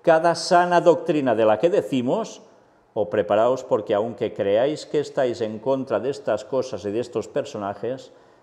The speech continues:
vais a caer de cuatro patas en el gran engaño. Porque lo que viene, por más que queráis ser contrarios a esto,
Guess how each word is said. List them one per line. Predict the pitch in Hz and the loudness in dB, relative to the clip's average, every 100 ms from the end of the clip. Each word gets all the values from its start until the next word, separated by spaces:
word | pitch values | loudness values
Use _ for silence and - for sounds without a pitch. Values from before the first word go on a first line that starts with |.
| _ | _
vais | - 98 107 107 | -8 -2 -2 -2
a | 117 | -4
caer | - 104 110 110 | -2 0 0 -2
de | 92 | -6
cuatro | - 113 120 123 127 - | -6 0 0 2 -2 0
patas | 107 101 113 110 | 0 0 -2 -6
en | 104 | -8
el | 92 | -6
gran | 92 87 | -6 -6
engaño. | 87 82 78 78 80 87 _ _ _ _ _ _ _ _ - | -8 -10 -12 -14 -20 -20 _ _ _ _ _ _ _ _ -2
Porque | 104 87 98 | -2 -2 -4
lo | 92 92 | -4 -4
que | 95 | -4
viene, | 90 117 143 139 139 - _ _ _ _ _ _ | -4 -4 -6 -8 -14 -20 _ _ _ _ _ _
por | - 104 107 | -2 -2 -2
más | 120 123 | -4 -4
que | - 117 | -8 -6
queráis | 110 113 123 | -2 -2 -2
ser | - 175 - | -2 -4 -2
contrarios | 123 113 113 101 95 87 | -2 -2 -2 -2 -4 -6
a | 90 | -6
esto, | 101 - 117 120 | -6 -8 -12 -12